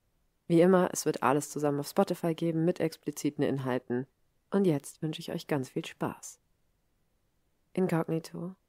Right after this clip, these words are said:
von Sana neunundzwanzig null sieben, Kapitel zweiundzwanzig.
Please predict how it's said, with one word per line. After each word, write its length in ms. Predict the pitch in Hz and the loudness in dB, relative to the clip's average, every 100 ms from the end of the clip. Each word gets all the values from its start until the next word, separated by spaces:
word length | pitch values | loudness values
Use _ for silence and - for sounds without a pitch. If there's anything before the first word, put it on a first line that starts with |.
| _ - | _ 0
von 160 | 190 | 2
Sana 300 | 180 165 160 | 6 4 4
neunundzwanzig 600 | 160 160 160 160 160 165 | 2 -2 -4 -6 -4 -4
null 120 | 185 | -4
sieben, 320 | 175 147 - - _ _ _ _ | -2 -2 -4 -12 _ _ _ _
Kapitel 420 | - - 170 120 - | -12 -4 -2 -2 -4
zweiundzwanzig. 800 | - - - 143 156 - - | -4 -6 -4 -4 -6 -10 -16